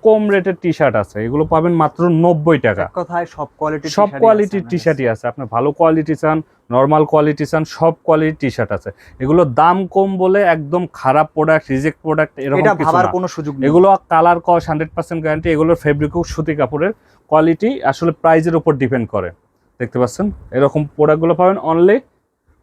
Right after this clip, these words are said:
Speaker 1: নব্বই টাকা করে। কালারগুলো কিন্তু খুবই সুন্দর সুন্দর কালার, প্রত্যেকটা কালারই সু-, সুন্দর কালার। এগুলো পাবেন only নব্বই টাকা। এরকম অনেক প্রোডাক্ট আছে, সবগুলো আসলে দেখানো সম্ভব না, আমি আরও কিছু দেখাই দিচ্ছি। দেখেন এই সাইডে কিন্তু এই একশো টাকার টি-শার্টগুলো আছে।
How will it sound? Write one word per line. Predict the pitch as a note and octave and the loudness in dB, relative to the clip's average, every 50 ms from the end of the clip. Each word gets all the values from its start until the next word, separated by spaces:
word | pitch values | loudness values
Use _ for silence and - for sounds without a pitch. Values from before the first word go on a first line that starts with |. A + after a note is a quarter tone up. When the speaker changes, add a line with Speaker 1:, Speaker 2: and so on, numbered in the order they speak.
| _ _ _ _ - - | _ _ _ _ -6 -2
Speaker 1:
নব্বই | D#3 E3 D#3+ C#3+ D#3 D3 | 0 0 2 2 2 2
টাকা | D3 C3+ B2 A#2 G2+ | 4 4 2 2 0
করে। | A2 A2 G2+ F#2+ | -2 -4 -4 -4
কালারগুলো | - - D#3 E3 F3+ F#3 F#3+ G3 G3+ G3+ F#3 | -2 0 2 2 2 2 4 4 4 2 2
কিন্তু | F#3+ F3+ F3+ | 0 -2 -4
খুবই | - - E3+ D#3+ D#3+ | -4 -4 -4 -4 -2
সুন্দর | - - D3+ C#3+ C#3 | -4 -4 -4 -4 -4
সুন্দর | C3 - C3+ B2 A2+ G2 | -4 -4 -4 -4 -4 -4
কালার, | - G#2+ F#2+ F#2+ F#2+ | -6 -6 -6 -6 -6
প্রত্যেকটা | - - - - - E3+ - G3+ F#3 - F#3 | -6 -8 -6 -6 -6 -8 -8 -8 -8 -6 -4
কালারই | - D#3+ D#3 D#3 E3 F3 E3+ | 0 0 2 2 2 0 -2
সু-, | D#3+ - D#3 C#3+ - - B2 B2+ A2 | -4 -4 -8 -8 -8 -6 -8 -8 -8
সুন্দর | - - C3+ B2+ B2+ A#2+ | -6 -6 -6 -6 -6 -6
কালার। | - B2+ C3+ D#3 F3+ | -4 -4 -4 -2 -2
এগুলো | D#3 C3 C3+ C3 B2+ | -2 -2 -2 -2 -2
পাবেন | C#3 C#3 C#3 C#3 C3 | -2 -2 -2 -2 -2
only | C3 C3+ C3+ | -2 -2 0
নব্বই | C3+ C3 B2+ A2 A#2 A2 | 0 0 0 0 0 0
টাকা। | - G2 F2 - - - _ _ _ _ _ _ _ _ | 0 -2 -2 -4 -10 -18 _ _ _ _ _ _ _ _
এরকম | B2+ C3+ C#3+ F3+ F3+ E3 | -2 0 0 0 -2 -4
অনেক | - D#3 E3+ F3+ G3 G3+ F3 - _ | 0 2 2 4 4 4 2 0 _
প্রোডাক্ট | E3 D#3+ D#3+ D#3 D#3 D3+ - | 0 2 4 2 2 2 0
আছে, | D3+ C3+ - - - D#3 | -2 -4 -2 -4 -8 -8
সবগুলো | - - D3 C#3+ C#3 D3+ D#3 D#3 | -8 -8 -10 -8 -6 -4 -4 -4
আসলে | D3 - E3 E3 D#3+ | -4 -4 -6 -6 -2
দেখানো | C3 C3 B2+ C#3+ D3+ D#3+ | -2 -2 -2 -2 -4 -6
সম্ভব | D3 - C3+ C3 B2+ C#3+ D#3 D3+ | -6 -6 -6 -2 -2 0 0 0
না, | C#3+ C3 C#3+ G3 - _ _ - - - - | 0 0 0 0 -2 _ _ -20 -18 -8 -4
আমি | B2+ C3 C#3+ | -2 0 2
আরও | C#3 C#3 C3+ D3 D3+ | 2 2 2 2 0
কিছু | - D#3+ D3+ - D#3+ | 0 -4 -6 -4 -2
দেখাই | C3+ C#3 B2+ D3 D3 D3+ | 0 0 2 2 0 2
দিচ্ছি। | C3+ B2 A2+ - - | 0 0 -4 -4 -6
দেখেন | B2+ B2 A#2 A2 B2 A#2 | -4 -4 -4 -4 -4 -4
এই | B2 B2+ | -4 -6
সাইডে | A#2+ - C#3+ C#3+ C#3+ C#3+ | -4 -2 -4 -2 -2 -2
কিন্তু | C3+ - D3 C#3+ - F#3 G3+ A3+ - _ - - - - - - - | -4 -4 -8 -4 -2 -2 -2 -2 -4 _ -20 -20 -20 -20 -20 -16 -8
এই | - B2+ | -8 -6
একশো | - - C#3+ D3 - - - - E3+ D#3 | -4 -2 -2 -4 -2 -4 -2 0 0 2
টাকার | D#3+ D3+ C#3 D#3+ C#3 - | 2 2 2 0 -2 0
টি-শার্টগুলো | - C#3 B2+ - C#3 B2+ B2 B2+ C3+ C3 | -2 -2 0 0 0 0 2 2 2 4
আছে। | A#2+ G#2 G2+ - - D3 F#3 | 4 2 2 0 -6 -8 -8